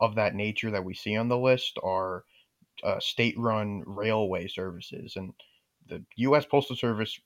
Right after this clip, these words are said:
outpaced all of them. And I, I found it kinda shocking, especially with the ongoing conversation that we've been seeing in America for quite a while now about how the Postal Service is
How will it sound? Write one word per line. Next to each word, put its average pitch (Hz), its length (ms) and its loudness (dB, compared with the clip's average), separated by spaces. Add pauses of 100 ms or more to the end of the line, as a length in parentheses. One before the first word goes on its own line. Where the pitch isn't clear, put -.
outpaced 107 460 2
all 117 260 6
of - 80 -4
them. 95 360 -6
And - 220 -12
I, - 380 -8
I - 20 -8
found 117 220 0
it 127 140 0 (260)
kinda 127 160 -4
shocking, - 380 -6 (580)
especially 147 400 6
with 123 220 2
the 113 340 2
ongoing 120 500 4
conversation 104 720 -2
that 92 220 0 (220)
we've 95 240 -6
been 95 100 -6
seeing 107 300 0
in 95 80 -2
America 101 500 0
for 92 240 -8 (420)
quite 143 220 10
a 123 40 6
while 117 340 8
now 101 260 -6
about 98 300 -2 (320)
how 95 140 2
the 104 100 -8
Postal 117 320 2
Service 107 340 -2
is 95 320 -4